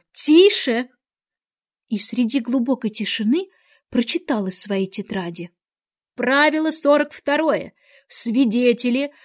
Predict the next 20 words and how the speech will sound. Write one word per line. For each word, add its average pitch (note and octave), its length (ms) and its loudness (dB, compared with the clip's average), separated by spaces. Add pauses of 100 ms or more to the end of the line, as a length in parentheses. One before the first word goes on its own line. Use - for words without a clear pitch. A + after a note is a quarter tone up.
выше C#4+ 480 4
одного B3 600 4
километра A#3 720 0
ростом C4+ 680 0 (280)
удаляются D4+ 880 2
из G#3 160 0
заседания B3 760 0
суда». G#3+ 480 -2 (640)
Все - 240 -2
тотчас B3+ 420 -4
же B3+ 80 2
взглянули G3+ 480 4
на B3 180 4
Алису. F3+ 460 -4 (880)
«Я C4 300 6
не C4+ 120 6
такого F4 580 4
роста», C#4 440 2
сказала G3+ 460 -2
она. F#3 280 -2